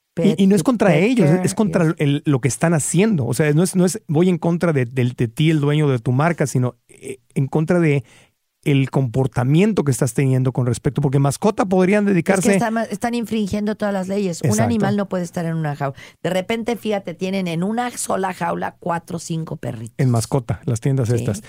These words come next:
Speaker 1: Bueno, hay una campaña de desprestigio enorme en, en, en redes
Speaker 2: No,
Speaker 1: sociales.
Speaker 2: este, pero ya hemos juntado un chorro de pruebas y, y
Speaker 1: Sí.
Speaker 2: nosotros no
Speaker 1: He
Speaker 2: queremos
Speaker 1: visto, he visto videos, fotografías horribles, horribles
Speaker 2: Bueno,
Speaker 1: de
Speaker 2: lo que le pasó a, a Consuelo Duval, que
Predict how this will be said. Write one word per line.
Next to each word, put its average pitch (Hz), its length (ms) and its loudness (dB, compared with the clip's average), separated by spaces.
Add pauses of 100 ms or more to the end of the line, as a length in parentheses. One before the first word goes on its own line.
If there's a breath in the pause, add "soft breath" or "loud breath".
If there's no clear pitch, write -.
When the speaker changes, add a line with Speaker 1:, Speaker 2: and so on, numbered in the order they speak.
(140 loud breath)
Speaker 1:
Bueno, 185 140 4
hay - 20 4
una 233 100 4
campaña 156 380 2
de 139 60 2
desprestigio 127 520 0
enorme 131 440 0
en, 120 260 -2
en, 113 180 -6
en 117 200 -2
redes 127 280 0
Speaker 2:
No, 113 60 2
Speaker 1:
sociales. 117 400 0
Speaker 2:
este, 147 200 -2
pero 151 220 -2
ya 160 160 -2
hemos 185 240 -4
juntado 160 380 -4
un 170 100 -4
chorro 165 320 -4
de 165 120 -6
pruebas - 500 -8
y, 165 200 -6
y 185 60 -4
Speaker 1:
Sí. 190 80 2
Speaker 2:
nosotros 240 380 0
no 262 80 -4
Speaker 1:
He - 20 -12
Speaker 2:
queremos 269 240 4
Speaker 1:
visto, 311 320 2
he 151 40 2
visto 190 220 2
videos, 170 380 4
fotografías 147 480 0
horribles, 131 680 -2
horribles 131 420 -2
Speaker 2:
Bueno, 190 160 0
Speaker 1:
de - 40 0
Speaker 2:
lo 143 80 -4
que 156 80 -6
le 147 120 -4
pasó 156 320 -6
a, 120 720 -6
a 110 100 -10
Consuelo 139 540 -6
Duval, 127 360 -6
que 113 300 -10